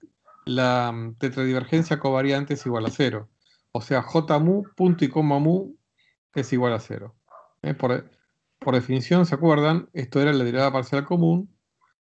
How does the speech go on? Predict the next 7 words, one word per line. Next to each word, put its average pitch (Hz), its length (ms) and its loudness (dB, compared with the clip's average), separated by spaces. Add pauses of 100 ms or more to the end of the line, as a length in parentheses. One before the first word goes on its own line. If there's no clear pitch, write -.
(120)
más 151 320 0
el 123 80 -4
símbolo 139 320 0
de 131 80 -2
Christoffel 143 680 -2 (1160)
contraído, 139 920 0 (500)
este, 113 920 -8